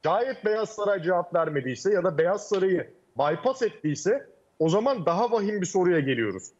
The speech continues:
Şu an A B D'yi kim yönetiyor? Zaten kenara ittirilmiş bir Biden var. Bir siyasi darbe, e, söylemiyle gönderildi.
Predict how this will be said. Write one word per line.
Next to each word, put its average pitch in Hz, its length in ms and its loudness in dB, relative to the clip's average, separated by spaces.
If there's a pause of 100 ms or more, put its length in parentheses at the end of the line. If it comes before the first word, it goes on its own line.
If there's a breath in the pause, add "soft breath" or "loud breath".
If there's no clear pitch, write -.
(340)
Şu 208 100 4
an 226 80 2
A 208 220 2
B 202 180 0
D'yi 208 220 0
kim 220 180 -4
yönetiyor? 135 540 -2 (240)
Zaten 202 520 0
kenara 165 520 0 (120)
ittirilmiş 165 760 -2
bir 131 360 -2
Biden 180 500 0
var. 214 160 0 (400)
Bir 156 120 0
siyasi 143 720 -2
darbe, 143 580 0 (300)
e, 156 240 0
söylemiyle 175 960 0
gönderildi. 170 800 0